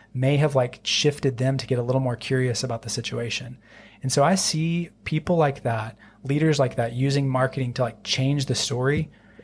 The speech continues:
and change the narrative. And I'm like, "That's what this is about." This is an opportunity, which is coming back to this. Didn't see this thread coming, Noah, but I'm feeling it, of, like,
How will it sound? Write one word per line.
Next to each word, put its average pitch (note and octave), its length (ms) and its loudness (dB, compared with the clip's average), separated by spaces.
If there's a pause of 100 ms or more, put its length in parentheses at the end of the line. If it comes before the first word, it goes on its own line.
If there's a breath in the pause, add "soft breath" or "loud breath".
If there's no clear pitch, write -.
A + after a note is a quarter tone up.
(100)
and B2 120 -2
change C3+ 280 2
the B2 80 0
narrative. C3+ 420 2
And B2+ 80 2
I'm A#2+ 60 2
like, A#2+ 280 -8 (120)
"That's B2 300 -2
what B2+ 120 -2
this A2 180 -6
is G#2+ 80 -8
about." G#2+ 480 -6
This C#3+ 180 2
is E3+ 120 0
an D3 100 2
opportunity, C3+ 460 0
which B2 160 -2
is B2+ 160 -4
coming D#3+ 240 0
back C#3 200 2
to C3+ 60 -2
this. B2 240 -2 (400 loud breath)
Didn't E3 240 2
see E3+ 160 4
this D#3 160 4
thread C#3+ 300 4
coming, C3+ 260 2
Noah, C3 220 4
but C3 160 4
I'm B2+ 100 0
feeling D#3 320 2
it, A#2+ 140 -4
of, A2+ 100 -8
like, A#2 300 -8